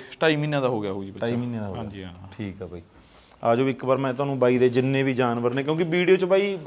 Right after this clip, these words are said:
Speaker 2: ਅ, ਦੁੱਲੇ ਸਾਰੇ ਜਾਨਵਰ ਆਉਂਦੇ ਨਹੀਂ ਹੁੰਦੇ, ਹਨਾ?
Speaker 1: ਹਾਂ ਜੀ, ਹਾਂ ਜੀ,
Speaker 2: ਕਿਉਂਕਿ
Speaker 1: ਹਾਂ ਜੀ।
Speaker 2: ਇੱਕ ਦੋ ਜਾਨਵਰਾਂ ਬਾਰੇ ਜਾਂ ਘੋੜਿਆਂ ਬਾਰੇ ਮੇਨ ਗੱਲਬਾਤ ਹੁੰਦੀ ਹੁੰਦੀ।
Speaker 1: ਹਾਂ ਜੀ, ਹਾਂ।
Speaker 2: ਤੇ ਇੱਕ ਆਹ ਵੀ ਮਾਰਵਾੜੀ ਘੋੜੀ ਆਪਣੀ ਬਾਈ, ਹੈਂ?
Speaker 1: ਇਹ ਰਤਨਾਕਰ ਦੀ ਆ ਜੀ,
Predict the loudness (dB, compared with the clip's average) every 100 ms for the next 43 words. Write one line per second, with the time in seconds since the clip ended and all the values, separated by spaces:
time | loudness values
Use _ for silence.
0 | 0 0 2 2 4 4 6 4 4 2
1 | 2 2 0 -2 -2 -4 0 2 2 2
2 | -2 -2 -2 -2 -2 0 2 2 0 0
3 | 0 2 2 2 4 4 6 4 4 2
4 | 0 2 4 4 4 2 -2 -6 -6 2
5 | 4 4 2 2 0 -2 -4 -6 -2 -2
6 | 4 6 6 4 4 4 4 2 0 2
7 | 4 2 0 -2 -2 -4 -8 -2 4 6
8 | 6 6 4 6 2 6 6 6